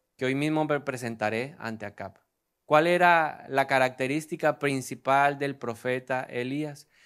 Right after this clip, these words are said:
Que era un hombre que estaba en la presencia de ¿quién? ¿Y Dios qué es?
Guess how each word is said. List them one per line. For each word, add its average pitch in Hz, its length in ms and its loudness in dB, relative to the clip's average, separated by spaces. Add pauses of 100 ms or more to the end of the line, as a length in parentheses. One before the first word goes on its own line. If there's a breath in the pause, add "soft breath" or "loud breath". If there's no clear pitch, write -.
(160 soft breath)
Que 123 160 0
era 127 100 4
un 135 160 0
hombre 139 380 0
que 123 80 -6
estaba 127 260 0
en 139 60 -2
la 135 100 2
presencia 131 500 -6
de 127 140 -4
¿quién? 175 340 -10 (1000)
¿Y 131 140 -4
Dios 143 320 2
qué 147 320 0
es? 185 160 -6